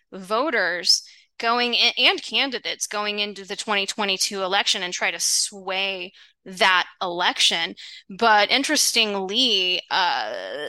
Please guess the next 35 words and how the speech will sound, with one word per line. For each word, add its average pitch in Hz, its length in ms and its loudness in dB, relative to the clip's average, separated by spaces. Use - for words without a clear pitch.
the, 190 640 0
a 196 260 4
poll 285 320 2
just - 360 2
came 180 320 -4
out 240 320 2
this - 240 -4
week 180 320 -8
following 196 920 0
the 196 180 -4
raid. 175 400 0
And 220 560 4
of 226 220 2
all 262 280 6
of 214 200 -4
the 208 220 -6
Republicans 226 880 -2
that 180 180 0
were 190 140 -2
polled 220 560 0
and 175 220 -4
asked, - 520 2
Does 208 260 -2
the 196 140 0
F 214 180 0
B 208 120 0
I 196 100 2
raid 196 280 -6
on 196 100 -6
the 190 60 -12
President 202 460 -2
Trump 202 260 -2
increase 254 920 0
your 214 240 -4
motivation 202 840 0